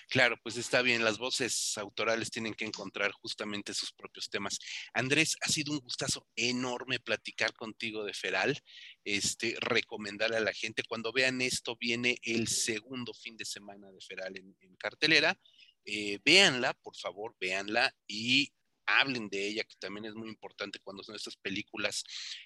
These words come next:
independientes y, y que de alguna manera tienen estos estrenos un tanto restringidos,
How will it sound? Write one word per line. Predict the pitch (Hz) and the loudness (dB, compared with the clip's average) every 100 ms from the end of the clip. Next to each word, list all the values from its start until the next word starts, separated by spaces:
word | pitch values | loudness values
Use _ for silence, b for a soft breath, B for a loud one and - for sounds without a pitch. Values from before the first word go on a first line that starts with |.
| B | B
independientes | 127 123 117 120 117 139 156 139 135 135 - - | -2 0 0 0 4 6 6 4 4 4 2 -6
y, | - 208 202 202 202 196 196 - - | -8 -8 -6 -6 -6 -6 -6 -8 -12
y | 104 196 98 95 95 - | -10 -10 -10 -10 -12 -6
que | 107 | -2
de | 101 | 0
alguna | 101 104 123 | -2 -4 -2
manera | 131 113 107 110 110 | 2 2 4 2 0
tienen | - 110 113 | -2 -4 -4
estos | 110 - 117 - | -4 -6 -8 -4
estrenos | - - 117 113 107 107 104 - B B B B | -4 -2 0 0 -2 -4 -8 -10 B B B B
un | - 110 | -6 -4
tanto | - 113 117 127 | 0 0 0 -2
restringidos, | 117 104 - - 107 104 - 113 113 156 | -2 -2 -4 -6 -6 -4 -2 0 0 -2